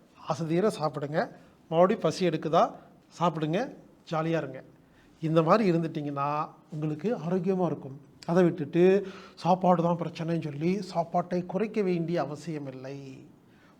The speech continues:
ரொம்ப கட்டுப்படுத்த வேண்டிய அவசியம் இல்லை என்று புரிந்து கொண்டு வாழ்ந்தால் இந்த அனோரெக்சியா நெர்வோசா அப்படிங்கிற வியாதியை முற்றிலுமாக குணப்படுத்த முடியும். இப்ப நான் பேசும்பொழுது சில பேருக்கு, "நம்மளை பத்தி தான் பேசுறாரு போல் இருக்கு, இப்படி தான்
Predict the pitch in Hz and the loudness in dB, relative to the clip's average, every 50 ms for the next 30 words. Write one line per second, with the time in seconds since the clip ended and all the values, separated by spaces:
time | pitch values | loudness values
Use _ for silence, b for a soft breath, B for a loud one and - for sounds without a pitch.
0 | _ - 180 170 185 190 226 262 269 269 277 285 285 294 294 294 285 196 196 185 | _ -6 -2 -2 0 0 0 0 0 0 0 2 2 4 6 6 6 6 4 2
1 | - - 214 - 220 180 185 190 190 170 170 165 160 156 170 160 143 147 156 151 | 2 -2 -2 0 -2 -2 -2 -2 -2 -2 -2 -2 -2 -4 -4 -4 -2 -2 -4 -4
2 | - 180 170 160 156 156 156 160 156 165 170 185 226 294 302 B B B B B | -4 -4 -4 -4 -4 -4 -2 0 0 2 2 4 4 4 4 B B B B B
3 | - 185 180 196 196 185 180 180 180 185 180 185 175 170 156 156 156 156 147 151 | 0 2 2 6 6 4 4 4 4 2 4 4 6 6 6 6 4 2 0 2
4 | 151 156 156 165 175 B B B B - 165 170 170 175 160 170 170 170 175 175 | 2 2 2 0 -2 B B B B -2 0 2 2 6 6 8 8 6 6 2
5 | B B B B B 160 151 165 180 190 175 170 156 - - - - 165 165 151 | B B B B B -6 -2 0 0 2 2 0 -2 -4 -8 -8 -4 -2 0 2
6 | 151 147 143 143 B B B B B _ 165 160 165 165 160 160 165 160 165 165 | 2 0 0 -2 B B B B B _ -6 -4 -4 -2 0 -2 -2 -2 -2 -2
7 | 160 156 139 143 151 147 151 147 147 143 147 147 143 147 151 147 160 196 226 190 | -2 -2 -2 -4 -4 -4 -2 -4 -4 -4 -4 -4 -4 -6 -4 -4 -4 -4 -4 -6
8 | 160 147 - - 165 175 175 165 156 147 147 170 202 160 151 160 160 151 - - | -8 -10 -6 -4 -2 -2 -2 -2 -4 -4 -4 -4 -4 -4 -4 -4 -4 -4 -6 -8
9 | 151 - 156 143 139 127 135 135 151 156 151 143 143 147 B B B B - 165 | -8 -8 -10 -10 -8 -8 -8 -6 -6 -6 -6 -6 -8 -10 B B B B -8 -2
10 | - 175 170 160 151 165 170 202 202 202 214 196 175 180 180 180 185 175 156 147 | 0 2 2 2 2 2 4 4 4 2 2 2 4 4 6 6 6 6 6 6
11 | 147 170 170 - 180 170 165 160 180 190 196 190 202 180 151 147 165 202 240 240 | 4 2 2 2 2 4 4 6 4 4 4 2 2 2 2 4 4 4 4 2
12 | B B B B B - - 147 160 180 175 175 196 175 175 180 170 185 185 185 | B B B B B -10 -6 -2 0 0 0 0 -2 -4 -4 0 0 0 0 0
13 | 170 165 156 175 165 170 165 165 156 156 160 143 147 147 143 - 160 160 156 143 | -2 -4 -2 0 0 0 0 0 -2 -4 -4 -4 -6 -10 -8 -4 -2 -2 -2 -2
14 | 151 208 202 196 202 196 | -2 0 0 0 0 0